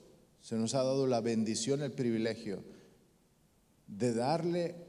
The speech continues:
esa satisfacción al Padre, que diga: "Ah, qué lindos estos mis hijos".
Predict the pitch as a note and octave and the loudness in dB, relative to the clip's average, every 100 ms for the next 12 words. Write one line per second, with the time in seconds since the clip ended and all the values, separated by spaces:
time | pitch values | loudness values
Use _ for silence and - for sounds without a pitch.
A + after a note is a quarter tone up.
0 | - - E3 D#3 D#3+ - - A#2+ - A#2 | -20 -6 0 0 0 -2 -4 -4 -4 -4
1 | - - C3+ C3 B2 B2+ A2 G#2 G2+ F#2+ | -4 -4 -2 -2 -4 -6 -8 -6 -8 -12
2 | - - - _ A#2+ A2+ A#2 A2+ - - | -18 -20 -20 _ -4 -2 0 -2 -4 -8
3 | G#2 A#2+ B2 B2 A#2+ - B2 G#2 G#2 G#2 | -8 -6 -6 -6 -6 -4 -2 0 0 -2
4 | G2 F#2+ F#2+ G#2+ - G2 G2 F2+ G2 F#2 | -2 -4 -4 -6 -6 -6 -4 -4 -4 -6
5 | F#2 - - - - - - - - | -8 -12 -10 -8 -6 -4 -6 -8 -10